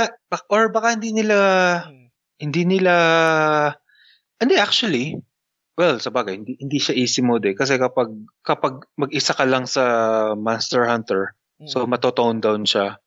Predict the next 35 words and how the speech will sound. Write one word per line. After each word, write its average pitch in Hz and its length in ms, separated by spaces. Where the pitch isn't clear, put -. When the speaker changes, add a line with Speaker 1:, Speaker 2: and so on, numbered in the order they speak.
Speaker 2:
Mm. 147 280
Speaker 1:
Magfi-, 131 420
mag-, 131 280
magfi-fit, 127 500
magfi-fit 131 480
Speaker 2:
Oo. 131 100
Speaker 1:
yung 123 180
Speaker 2:
Hindi 180 160
siya 214 180
counted 208 320
Speaker 1:
yung 120 300
Speaker 2:
as 180 200
difficulty 160 520
settings 147 540
eh. 127 180
Para, 135 300
para 139 220
sa - 120
Speaker 1:
Ah, 175 60
hindi 170 120
Speaker 2:
akin. 160 80
Speaker 1:
ba - 80
counted 135 300
siya? 107 180
Speaker 2:
Mm, - 100
kasi 240 220
pa-, 277 320
ang, 247 160
parang 262 240
sa 269 100
akin, 247 140
ang, 247 140
ang 226 180
point 202 260
na 185 200